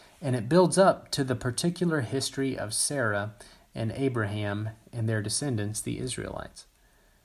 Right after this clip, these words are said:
There's a lot of truth here in this story about life on earth. For example, take how arbitrary it all seems,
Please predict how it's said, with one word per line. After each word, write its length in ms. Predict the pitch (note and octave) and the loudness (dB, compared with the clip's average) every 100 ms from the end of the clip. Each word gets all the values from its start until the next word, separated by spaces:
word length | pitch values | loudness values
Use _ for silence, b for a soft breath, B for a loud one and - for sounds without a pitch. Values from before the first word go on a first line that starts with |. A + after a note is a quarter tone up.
| b b b b b b - | b b b b b b 2
There's 160 | C#3+ C3+ | 4 6
a 40 | |
lot 240 | D3+ D#3+ | 6 6
of 60 | C3 | 4
truth 380 | - F3+ F#3 - | 0 2 2 0
here 340 | A#2 F#2 G#2+ - - | -4 -4 -6 -12 -10
in 200 | B2 A#2 | -2 0
this 140 | A2+ A2+ | 0 0
story 460 | - A#2+ A#2+ B2+ | 0 0 0 -2
about 360 | A#2+ A#2 A2+ - | -2 2 2 2
life 400 | A#2+ A#2+ A#2 - - | -2 -2 -4 -12 -8
on 360 | A#2+ A#2 A#2 A2+ | -4 -4 -6 -8
earth. 460 | B2+ B2 A2+ - - _ _ _ _ _ _ | -8 -8 -8 -18 -20 _ _ _ _ _ _
For 160 | - C#3+ | 4 4
example, 560 | A#2 D3+ B2 A#2 A2+ B B B B B B - | 4 0 0 0 -2 B B B B B B -6
take 320 | - F3+ F#3+ | 2 4 4
how 420 | - - D3+ D3+ - | -2 4 4 4 4
arbitrary 880 | C3 C#3+ C3 A#2 A2 G#2 G#2+ A2 G#2+ | 6 6 4 0 0 0 0 -2 -6
it 200 | - A#2+ | -8 -6
all 220 | - A2+ A2+ | -2 -2 0
seems, 580 | - C3 A2+ G#2 A2+ | -2 -4 -6 -8 -10